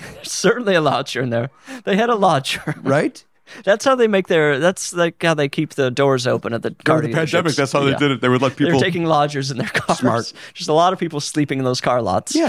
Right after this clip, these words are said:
Speaker 2: little car lots.
Speaker 1: Uh, okay, well, do you vacuum and clean your own car, or do you take it to somebody?
Speaker 2: I will every now and then have them do it.
Speaker 1: Okay.
Speaker 2: But I have a, uh, one of those, buy a package at the local, uh, express car wash near my house.
Speaker 1: Okay,
Speaker 2: They do a
Speaker 1: right.
Speaker 2: nice job, and for thirty bucks a month,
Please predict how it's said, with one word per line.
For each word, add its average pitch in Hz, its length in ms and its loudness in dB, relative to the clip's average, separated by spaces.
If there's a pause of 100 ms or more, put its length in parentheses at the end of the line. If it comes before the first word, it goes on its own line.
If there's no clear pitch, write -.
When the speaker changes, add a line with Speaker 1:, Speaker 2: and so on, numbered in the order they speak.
Speaker 2:
little 175 160 0
car 247 180 0
lots. 208 160 2
Speaker 1:
Uh, 120 340 0 (600)
okay, 160 320 0
well, 156 320 -2
do 208 100 -4
you 277 180 2
vacuum 202 460 0
and 160 80 -2
clean 196 180 0
your 185 120 2
own 185 80 0
car, 175 160 2
or 156 40 2
do 147 40 -6
you 143 80 -4
take 127 200 -2
it - 100 -10
to - 40 -10
somebody? - 400 -6 (640)
Speaker 2:
I 147 80 0
will 180 260 2
every 202 280 -2
now 180 200 2
and 147 120 0
then 139 140 -2
have 120 260 -2
them 110 240 0
do 82 180 0
it. - 300 -8
Speaker 1:
Okay. 120 360 -2
Speaker 2:
But 117 120 0
I 147 140 0
have 147 260 0
a, 127 320 2
uh, 117 100 2
one 131 160 0
of 117 60 2
those, 117 400 0
buy 123 320 0
a 110 100 0
package 135 540 -6
at 117 240 -4
the 104 120 -6
local, 135 540 0 (560)
uh, 110 220 0
express 151 320 -4
car 147 180 -2
wash 143 220 -2
near 135 80 0
my 127 120 2
house. 147 280 0
Speaker 1:
Okay, 123 400 2
Speaker 2:
They 95 240 0
do 151 80 4
a - 20 4
Speaker 1:
right. 131 60 2
Speaker 2:
nice 123 200 0
job, 120 380 0
and 113 160 -6
for 110 140 -2
thirty 143 340 0
bucks 127 300 -2
a 120 40 0
month, 156 360 0